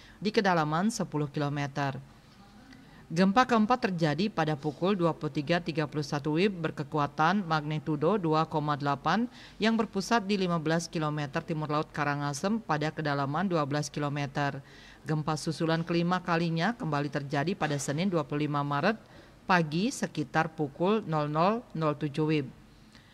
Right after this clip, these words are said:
Kekuatan gempa terekam magnitudo dua koma dua yang berlokasi pada dua belas kilometer timur laut Karangasem dengan kedalaman sepuluh kilometer. Berselang kurang dari tiga puluh menit, gempa keenam kembali terekam berkekuatan magnitudo satu koma empat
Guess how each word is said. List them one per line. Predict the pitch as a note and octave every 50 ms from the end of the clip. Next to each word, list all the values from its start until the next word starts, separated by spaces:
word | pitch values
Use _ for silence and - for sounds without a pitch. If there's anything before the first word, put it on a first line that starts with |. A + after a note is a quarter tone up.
| - - -
Kekuatan | - - G3+ - G#3+ A#3 A3+ C4 C4+ C4
gempa | A3 A3 G3+ G3 G#3+ G#3
terekam | F3+ G#3 F#3+ F3+ - - E3+ F3 G3+ A3+
magnitudo | G#3+ F3 D#3+ D3+ E3 E3 D#3+ - D#3+ C#3+ D3 F3 G3
dua | E3+ D#3 D#3
koma | D#3 - D#3+ D3 C#3+ D3 C#3+ C#3
dua | C#3+ D3 C#3+ D3 F3+ A#3
yang | A3 F3+ E3 D3
berlokasi | C#3 D3 C#3+ C#3+ C#3 C#3 - D3+ C#3+ D3 C#3 - G#3 G#3
pada | G3 - D3+ C#3+ C#3+ D#3
dua | D#3+ D#3 D3+ C#3+
belas | C3+ D3+ D#3 D#3+
kilometer | - - D3+ D3 D3 D3 C#3+ C#3 - D#3+
timur | D#3 - E3 D3+ D3 D3
laut | C#3+ D3 D3+ D3 -
Karangasem | - D3 C#3+ C#3+ D3 C#3+ C#3+ C#3+ - G3 G#3+ B3 B3 - - - - - -
dengan | - E3+ F#3 G3 A3 A#3+ A#3+
kedalaman | A#3 G3+ F#3 E3+ E3 D3+ D3+ D#3 D#3 F3 G#3 A3 -
sepuluh | - E3+ C3+ D3+ D3+ D#3+
kilometer. | D#3+ - D#3 D3+ D3 D3 D3 D3 C#3+ C#3 D3 D3 C#3+ C#3 C3+ C3+ - - - - - -
Berselang | - D#3+ G3+ G#3 - A3+ A#3 B3+ C#4+ D4 A#3+
kurang | - G#3+ G#3 G3 G#3 A#3+ C4
dari | A3+ F#3+ E3+ E3+ G3+ G#3+
tiga | - F3+ D#3 E3 D#3
puluh | - - D#3+ E3 D#3
menit, | E3 E3 G#3 G#3+ -
gempa | - D3 D#3 D3+ C#3 D3 D3+
keenam | D3 - E3+ - D3+ D3+ D#3 F#3+
kembali | G#3+ - F3+ D#3+ D3+ D3 D3 D#3
terekam | D#3 - D3+ C#3+ D3 C#3 - D#3 D#3+ E3+ F3+ F#3 -
berkekuatan | D3+ D3+ C#3 - D3+ C3+ C#3 D3+ D3 C#3 - D#3+ D#3+ F3 F#3
magnitudo | F3 D#3 D3+ C#3+ C#3+ D#3 D3 - D3+ D3 C#3+ D3+ D3+
satu | D3+ - E3 D3 C#3 D#3
koma | D#3 - C#3+ C#3+ C#3+ C#3+ C#3+
empat | C#3+ C#3 E3 F#3 A3 G#3+